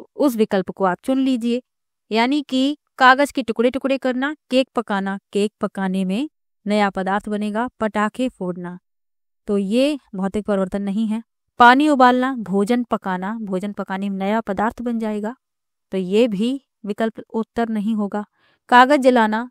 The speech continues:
दूध की दही जमाना, तो दूध से दही बनना, नया पदार्थ बन रहा है, ये भी उत्तर नहीं होगा। डी विकल्प में लिखा हुआ है कांच का टूटना, गेहूं पीसना,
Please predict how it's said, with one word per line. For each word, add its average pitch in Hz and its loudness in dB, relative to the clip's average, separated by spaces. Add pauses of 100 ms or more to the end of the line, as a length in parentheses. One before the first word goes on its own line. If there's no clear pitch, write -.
दूध 247 2
की 214 -2
दही 202 2
जमाना, 214 -2
तो 196 -2
दूध 214 0
से 240 0
दही 202 0
बनना, 220 -4
नया 208 -2
पदार्थ 196 -2
बन 196 -6
रहा 185 -4
है, 196 -6 (460)
ये 190 0
भी 208 -2
उत्तर 214 -4
नहीं 196 -6
होगा। 190 -4 (460)
डी 294 4
विकल्प 269 4
में 220 0
लिखा 208 2
हुआ 214 2
है 247 -2 (100)
कांच 220 0
का 202 -4
टूटना, 214 -2 (360)
गेहूं 208 4
पीसना, 214 -6